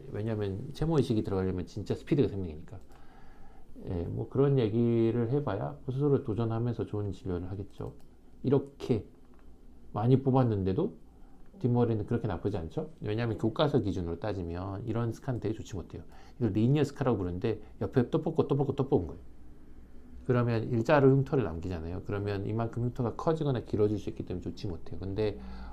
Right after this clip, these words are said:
어느 정도 대량 이식하려면 저런 부분 조금씩 만들면서 수술 이후를 예측하면서 뽑아야 해요. 그러니까 이, 여기는 모발이 좀 더 많으니까 좀 더 많이 뽑고 적으니까 좀 적게 뽑고 이렇게 해서, 어, 뽑았을 때 형태가 너무 패턴을 이루지 않도록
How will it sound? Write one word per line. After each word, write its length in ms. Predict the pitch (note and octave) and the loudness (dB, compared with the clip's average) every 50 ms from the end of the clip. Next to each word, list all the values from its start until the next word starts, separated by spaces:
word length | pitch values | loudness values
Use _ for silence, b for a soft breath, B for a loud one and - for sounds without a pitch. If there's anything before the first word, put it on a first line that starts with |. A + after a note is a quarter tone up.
| B | B
어느 200 | - G#2+ A2+ B2 | 0 2 2 4
정도 220 | B2 C3 B2+ B2 G#2+ | 4 4 4 2 0
대량 300 | - G2+ G2+ A#2+ A#2+ A#2 | 0 0 2 2 2 0
이식하려면 540 | A2 G2 G#2+ G#2+ A2 A2 A2 A2+ A2 G#2+ | 0 -2 -2 -2 -2 -2 -2 -2 -2 -2
저런 200 | G2 G2 G2 A2 | -2 0 0 0
부분 220 | A2 A#2 A2+ A#2 A2 | 2 2 0 0 -2
조금씩 320 | - F3+ F3+ C#3 - C#3+ | -2 -2 -4 -2 -2 -2
만들면서 800 | B2+ F2 E2+ F2+ F#2 G#2+ G2+ F#2+ F#2 E2+ - A2 A2+ A2 A2 B B B B B B | -2 -2 -2 -4 -4 -2 -2 -2 -4 -2 -2 0 0 0 -2 B B B B B B
수술 360 | - - - D3+ - F#3+ E3 C3 | -8 -6 -4 2 4 6 6 8
이후를 340 | A#2 A2 B2 C#3 C3 A#2 F#2 | 8 8 8 8 8 8 4
예측하면서 600 | F#2 - - - - - - C#3+ B2+ G#2+ F#2 G2 | 2 0 -2 -4 -4 0 2 2 2 2 0 -4
뽑아야 280 | - - - G2 F2+ E2+ | -8 -6 -4 -4 -4 -4
해요. 180 | E2+ F2+ - - - | -4 -6 -10 -10 -8
그러니까 400 | - G2+ G2 - - F#2 F2+ F2 B B B B B - - - - - - | -8 -8 -8 -4 -4 -4 -4 -6 B B B B B -10 -10 -10 -12 -6 -2
이, 220 | A#2+ A#2+ A2+ A#2 - | 0 0 0 0 2
여기는 340 | A2+ A#2 A#2 C3 C3 C3 A#2 | 2 4 6 6 6 6 4
모발이 240 | G2+ G2+ A#2+ A#2 A2 | 4 4 2 2 2
좀 140 | - C#3+ C#3+ | 2 2 2
더 60 | C#3 | 2
많으니까 360 | A#2 E2+ F2+ G2 G2 G2 F#2+ - | 2 2 -2 0 0 0 0 2
좀 180 | - C#3+ C3 A#2 | 2 2 2 2
더 60 | A#2+ | 2
많이 200 | F#2 D#2+ F2 - | 0 0 -4 -4
뽑고 280 | - - - - G2 G2 | -6 -6 -4 -4 -4 -2
적으니까 380 | - A2 G#2+ A#2+ B2 A2+ - | 0 0 2 2 2 2 0
좀 140 | C3 C3+ B2 - | -2 -4 -4 -4
적게 240 | - - - - | -4 -4 -4 -4
뽑고 260 | A2+ - - - - - | -4 -4 -6 -8 -8 -6
이렇게 200 | A2+ G#2+ G2+ G2+ | -4 -4 -4 -4
해서, 320 | G2 G2 G#2 F#2+ F#2 B B B B B B B B B | -4 -4 -4 -4 -4 B B B B B B B B B
어, 100 | - G#2 | -6 -4
뽑았을 560 | G2+ - F3 F3 G#3+ F#3 F#3 - - C#3+ C#3+ - | -2 0 6 6 6 6 6 4 0 0 2 4
때 140 | - C3 B2 | 4 6 6
형태가 520 | C3 C3+ C3+ - - A#2+ A2 C3+ D3+ D3+ | 6 2 0 0 0 2 4 4 4 4
너무 280 | A2 G#2+ A2+ C3 D3 D3 | 4 4 4 4 4 2
패턴을 360 | C#3+ D#3 D3 - - F3 C3 | 0 -2 -2 0 0 2 2
이루지 180 | G2+ F2+ E2+ F2 | 2 0 -2 -4
않도록 300 | D2 D2+ D#2+ - - - | -6 -8 -8 -10 -10 -10